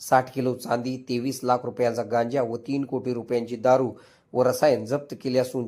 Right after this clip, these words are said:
छत्तीस चेकपोस्ट सीमा भागात तैनात करण्यात आले आहेत, अशी माहिती कोल्हापूर परिक्षेत्राचे विशेष पोलीस महानिरीक्षक सुनील फुलारी यांनी पत्रकार परिषदेमध्ये दिली आहे. यावेळी बोलताना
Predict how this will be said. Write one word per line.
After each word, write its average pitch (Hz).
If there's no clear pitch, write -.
छत्तीस -
चेकपोस्ट 139
सीमा 139
भागात 123
तैनात 127
करण्यात 123
आले 120
आहेत, 110
अशी 123
माहिती 123
कोल्हापूर 123
परिक्षेत्राचे 120
विशेष 117
पोलीस 139
महानिरीक्षक 135
सुनील 131
फुलारी 135
यांनी 135
पत्रकार 131
परिषदेमध्ये 123
दिली 127
आहे. 113
यावेळी 120
बोलताना 123